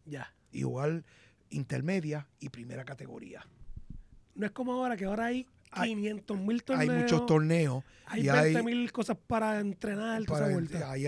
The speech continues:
Speaker 2: desarroll-, desarrolladores personales ahora.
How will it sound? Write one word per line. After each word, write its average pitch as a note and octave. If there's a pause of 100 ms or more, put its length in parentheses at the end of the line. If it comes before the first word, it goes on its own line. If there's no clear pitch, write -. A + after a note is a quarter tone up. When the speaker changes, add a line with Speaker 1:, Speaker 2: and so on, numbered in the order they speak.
Speaker 2:
desarroll-, C3+
desarrolladores B2+
personales C#3
ahora. G#3